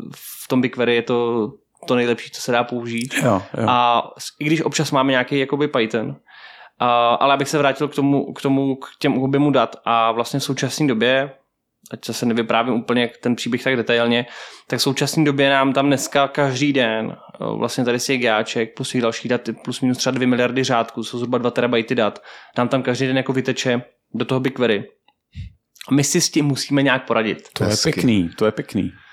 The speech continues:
Speaker 1: No, pěkný to je, ale,
Speaker 2: <laughs>
Speaker 1: o, ono to taky něco stojí.
Speaker 2: Mhm.
Speaker 1: A problém je, t-, problém vlastně největší je ten, že, o,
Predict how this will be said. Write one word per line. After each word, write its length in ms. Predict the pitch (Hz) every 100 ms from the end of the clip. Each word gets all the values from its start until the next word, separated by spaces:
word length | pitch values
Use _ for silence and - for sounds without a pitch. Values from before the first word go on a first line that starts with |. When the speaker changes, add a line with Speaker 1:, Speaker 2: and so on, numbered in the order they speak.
| - - _
Speaker 1:
No, 240 | 190 143 - - _ -
pěkný 260 | 147 185
to 80 | 185
je, 300 | 170 151 156 156 - - - -
ale, 180 | 156
Speaker 2:
<laughs> 100 | 147
Speaker 1:
o, 460 | - 147 143 143 139
ono 220 | 131 151 165
to 100 | 175
taky 240 | 165 180
něco 240 | 175 175
stojí. 480 | 175 - 131 101 - -
Speaker 2:
Mhm. 220 | 123 117 120
Speaker 1:
A 340 | 127 127 - -
problém 340 | 143 139 147 156
je, 200 | 131 139
t-, 120 | -
problém 360 | 139 131 147
vlastně 240 | 143 139 160
největší 360 | 143 139 -
je 40 | 160
ten, 200 | 135 135
že, 380 | 131 147 131 65 - 123 120 123 120
o, 100 | 120